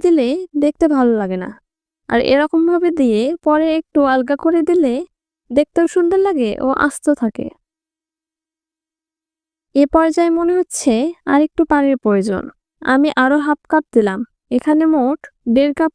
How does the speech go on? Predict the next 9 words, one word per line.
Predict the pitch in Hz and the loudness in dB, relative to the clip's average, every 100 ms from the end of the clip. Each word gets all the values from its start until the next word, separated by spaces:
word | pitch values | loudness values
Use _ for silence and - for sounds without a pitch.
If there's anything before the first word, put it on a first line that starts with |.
| - | -2
পানি | 285 294 381 _ _ _ - | 0 0 -2 _ _ _ 0
দিয়ে | 240 233 | 2 2
দিলাম। | 214 190 240 - _ _ _ _ _ _ _ _ _ - | 0 -2 -8 -14 _ _ _ _ _ _ _ _ _ -6
পানিটা | 269 285 302 330 - | 0 0 2 0 0
শুকিয়ে | 294 285 277 240 | -2 0 2 2
নেব, | 208 214 262 _ _ _ _ _ _ _ _ - | 0 -4 -10 _ _ _ _ _ _ _ _ -2
তাহলে | 269 269 302 311 - | 0 2 2 0 0
এর | 330 330 | 0 -2
পুষ্টি | - 285 - 302 | -2 -2 0 0